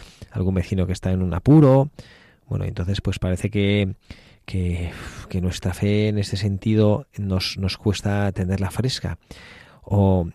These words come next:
que simplemente hay personas que me atacan por creer en Dios y ahora, pues lamentablemente en nuestra sociedad estamos rodeados de, de muchísimos ataques en este sentido, contra nuestra fe, que hay personas que viven de espaldas a Dios, como si Dios no existiera.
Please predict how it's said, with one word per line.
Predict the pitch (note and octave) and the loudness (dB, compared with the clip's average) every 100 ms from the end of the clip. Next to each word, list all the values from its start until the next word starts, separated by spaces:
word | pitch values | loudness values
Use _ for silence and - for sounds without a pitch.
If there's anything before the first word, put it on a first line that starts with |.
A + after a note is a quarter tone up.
| - | -12
que | - F2 E2+ E2 E2 | -6 -2 -2 -4 -6
simplemente | - G#2+ F#2+ G2+ G#2 G2+ | -8 -4 0 2 2 2
hay | G#2+ | 2
personas | G2+ - G#2+ - | 2 0 -2 0
que | A2+ | 2
me | G2 | 2
atacan | F2+ A#2 B2+ A2 | 2 0 0 2
por | G2 | 2
creer | - F#2+ G2 | 0 0 2
en | F#2+ F2 | 2 2
Dios | C#3 D#3 G#2+ | 4 2 -2
y | G2+ F2 | -4 -2
ahora, | F2 F#2+ | -2 -2
pues | A2 F#2+ | -4 -4
lamentablemente | F#2 F2 G2 G2 G2+ G2+ | -4 -2 0 2 0 0
en | |
nuestra | G2+ G2 | 0 0
sociedad | G2+ G2 G#2 G#2 | -2 -4 -2 -2
estamos | G2 - G2+ | -2 -2 0
rodeados | F#2+ G2 G2 G#2+ A#2 - - - _ _ _ | 2 2 4 4 2 -2 -20 -20 _ _ _
de, | F#2 F2 E2+ F#2 F#2 | -2 -2 -2 -4 -6
de | F2 | -6
muchísimos | F2 - G#2 B2 A#2 - | -6 -8 -4 0 0 0
ataques | - - G2 G#2 F#2+ | -8 -8 -4 -4 -4
en | F2+ | -4
este | F#2+ - | -4 -6
sentido, | - E2+ E2+ D#3+ B2 G2+ _ - _ _ | -6 -6 -2 0 0 -4 _ -20 _ _
contra | - F#2 F2+ | -2 0 0
nuestra | F2 E2 F2 | -2 -4 -4
fe, | - C#3 A2+ - - - _ - | 0 2 0 -8 -20 -20 _ -8
que | F#2 E2+ E2 E2 F2 - | -4 -2 -2 -4 -6 -8
hay | F#2 | -6
personas | F#2+ - G2 F#2+ | -4 -2 -2 -2
que | - | 0
viven | F#2 G2+ A2 A2 | 2 2 2 0
de | - G2+ | -4 -2
espaldas | F#2+ - G#2+ G#2+ G2+ | -2 0 2 2 0
a | F#2 | 2
Dios, | A#2+ C#3 | 4 4
como | G#2 G2 | 0 -2
si | F#2+ | 2
Dios | G2 A2 | 2 2
no | B2 | 2
existiera. | A#2+ - F#2 - C3+ D3 F#2+ | -2 -2 -6 -4 0 0 -2